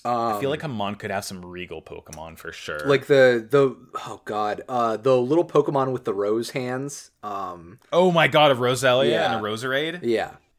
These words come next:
Speaker 2: Maybe, like, a Slowking?
Speaker 1: Yeah. Um,
Speaker 2: Hmm.
Speaker 1: the
Speaker 2: Definitely. Hmm. I don't wanna say, like, new types get psychic type Pokemon, 'cause that's so easy.
Speaker 1: Yeah.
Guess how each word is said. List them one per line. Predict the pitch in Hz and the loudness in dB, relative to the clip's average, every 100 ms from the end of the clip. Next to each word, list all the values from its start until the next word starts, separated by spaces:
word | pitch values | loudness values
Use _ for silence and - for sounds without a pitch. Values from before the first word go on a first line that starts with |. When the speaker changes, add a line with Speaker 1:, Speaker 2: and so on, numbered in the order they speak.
| _ | _
Speaker 2:
Maybe, | - 143 156 | -6 -2 0
like, | 151 120 | 0 0
a | |
Slowking? | - - 120 120 - 151 147 160 - _ - _ _ _ | -2 -2 -2 -4 -4 -8 -8 -12 -16 _ -20 _ _ _
Speaker 1:
Yeah. | 104 110 135 113 73 - - - _ 120 | -14 -10 -8 -8 -12 -16 -20 -20 _ -6
Um, | 113 107 98 - - | -4 -2 -4 -8 -10
Speaker 2:
Hmm. | 131 123 101 92 _ | -10 -8 -8 -10 _
Speaker 1:
the | 131 131 123 110 | 2 4 4 2
Speaker 2:
Definitely. | 208 285 247 - - _ _ | 0 -2 -6 -8 -20 _ _
Hmm. | 135 120 98 98 _ - | -12 -10 -12 -16 _ -2
I | 147 | -2
don't | 175 | 0
wanna | 214 | -4
say, | - 120 120 | -2 0 0
like, | 104 92 - _ - | -2 -4 -10 _ -8
new | 156 | -4
types | 147 101 | -4 -4
get | 113 - | -8 -4
psychic | 135 104 - | -4 -4 -6
type | 92 | -6
Pokemon, | 95 92 87 76 | -6 -8 -10 -14
'cause | - | -8
that's | 104 - | -6 -4
so | 101 | -6
easy. | 85 90 101 | -6 -8 -6
Speaker 1:
Yeah. | - | -6